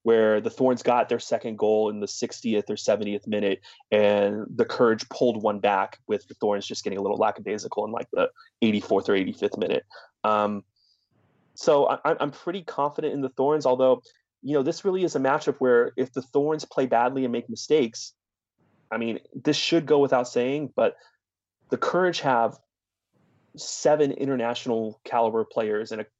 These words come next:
three or four others that are just on the cusp of breaking into the women's nation-, the U S women's national team. There is no margin for error against this team. Um, and as far as unique predictions,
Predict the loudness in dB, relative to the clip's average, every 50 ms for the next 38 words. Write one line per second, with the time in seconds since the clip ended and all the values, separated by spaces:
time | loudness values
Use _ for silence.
0 | _ _ -4 -2 0 0 0 0 0 2 2 4 4 4 2 2 0 -2 -2 -2
1 | -2 0 0 -2 -2 0 0 0 0 0 -2 -2 -2 -2 -4 -6 -4 -2 -2 -2
2 | -2 -6 -12 _ _ _ _ _ _ -8 -2 0 2 2 0 0 -4 -4 -6 -6
3 | -6 -6 -4 -4 -4 -6 -6 -6 -4 -4 -4 -4 -6 -10 -12 -10 -6 -4 0 4
4 | 6 6 6 4 2 -2 -4 -4 -2 -4 -4 -4 -4 -6 -6 -6 -8 -10 -4 0
5 | 4 4 4 4 2 -2 _ _ _ _ _ _ _ -6 -2 0 4 4 6 6
6 | 4 4 4 4 2 2 0 -2 -6 -4 -2 0 2 4 4 4 4 2 -2 -4
7 | -8 -10 -12 -14 -14 -14 -14 -12 -12 -12 -12 -12 -16 _ _ _ _ _ _ _
8 | _ _ _ _ _ _ _ -4 0 2 2 2 2 0 0 -4 -8 -12 -16 -20
9 | _ _ _ -20 -18 -8 -2 -2 -2 0 2 2 2 2 2 0 -2 -4 -6 -4
10 | -2 -2 -2 -4 -6 -8 -6 -4 -2 -2 -2 -4 -4 -6 -4 -4 -4 -6 -8 -12